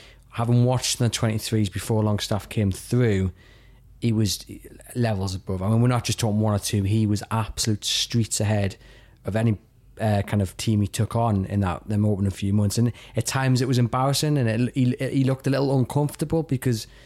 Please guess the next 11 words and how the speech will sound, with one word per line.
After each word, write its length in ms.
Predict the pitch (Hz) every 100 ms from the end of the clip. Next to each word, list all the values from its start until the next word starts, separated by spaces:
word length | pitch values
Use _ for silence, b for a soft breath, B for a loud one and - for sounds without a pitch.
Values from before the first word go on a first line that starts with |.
| B B B B
just 200 | - 123
the 80 | 127
way 100 | 127
he 80 | 123
was 160 | 113
playing, 280 | - - 123
you 40 | 107
could 160 | 107
see 460 | - 127 113 110 -
he 140 | 117
needed 400 | 120 127 123 98